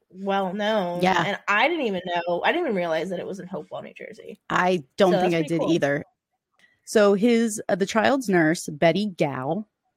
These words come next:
Speaker 2: was home along with the parents at this point, and they had gone out but had come home. And she had checked on him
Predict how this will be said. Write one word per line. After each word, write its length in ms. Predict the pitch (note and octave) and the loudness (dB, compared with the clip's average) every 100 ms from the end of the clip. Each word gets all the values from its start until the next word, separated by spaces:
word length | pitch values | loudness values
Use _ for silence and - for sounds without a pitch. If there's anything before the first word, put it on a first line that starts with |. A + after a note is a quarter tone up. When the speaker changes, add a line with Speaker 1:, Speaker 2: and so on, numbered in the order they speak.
| _ | _
Speaker 2:
was 280 | E3+ E3+ F#3 | 0 4 4
home 420 | - G3 D3 D3+ - | 4 2 4 2 2
along 340 | E3 E3+ F#3 | 2 4 4
with 140 | F#3 | 2
the 80 | E3+ | 0
parents 380 | - F3 D#3+ D3+ | 0 2 2 0
at 140 | D3 | -4
this 140 | - C3+ | -4 -8
point, 260 | - D3 | -6 -6
and 100 | - | -2
they 120 | D3 D#3+ | 0 0
had 180 | F#3 | -2
gone 180 | F3 E3 | -2 -2
out 220 | D3+ D3 - | -2 -4 -4
but 120 | C#3 | -4
had 200 | C#3+ C#3 | -4 -6
come 240 | - D#3+ | -6 -6
home. 360 | C3 D3+ - - - - - | -4 -6 -8 -10 -16 -20 -8
And 160 | D#3+ E3 | -4 -4
she 200 | - B3 | -4 -6
had 200 | D4 C4 | -6 -6
checked 340 | - B3+ - | -4 -4 -2
on 200 | - F3+ | -2 0
him 440 | D3+ E3 D3 D#3 | 0 -2 -2 -4